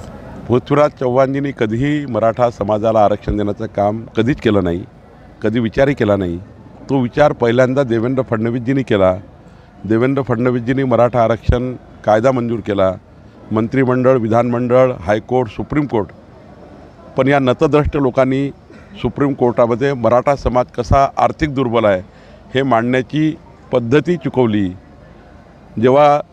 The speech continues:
ही केस अंतिम स्टेजला होती, तेव्हा महाराष्ट्राचे मुख्यमंत्री झोपी गेले होते,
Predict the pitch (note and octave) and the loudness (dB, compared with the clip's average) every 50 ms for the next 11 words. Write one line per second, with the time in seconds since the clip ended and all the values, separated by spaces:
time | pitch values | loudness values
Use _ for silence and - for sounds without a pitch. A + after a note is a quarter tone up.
0 | _ - B2 C3+ C3+ - - - D3 D#3+ E3 - - B2+ B2+ A#2 - F3+ F#3 D3 | _ -10 -8 -8 -8 -8 -8 -4 -4 -4 -2 -4 -4 -6 -6 -6 -6 -6 -6 -4
1 | - D#3+ C#3 B2+ A#2+ B2+ A#2+ A2 - D3+ D#3 D3+ - C3 A#2+ B2 C3 C3+ C#3 D3 | -2 -2 0 2 4 2 2 2 0 -4 -4 -2 -2 0 2 4 4 4 4 2
2 | C#3+ - - A2 A2+ A#2 B2+ C3 C3+ B2+ - C3+ B2 - C3+ A#2+ G#2+ - - C3+ | -2 -6 -4 -2 0 2 2 2 2 0 -2 -8 -8 -6 -6 -8 -8 -8 -8 -8
3 | A#2 A#2+ B2 C#3 B2 G#2+ G2+ - D#3 D3 C#3 C3 C3 A#2+ G#2+ F2 G#2+ G2+ F#2+ F2+ | -8 -8 -8 -8 -6 -6 -6 -4 -2 -2 0 0 2 0 0 0 0 -2 -2 -2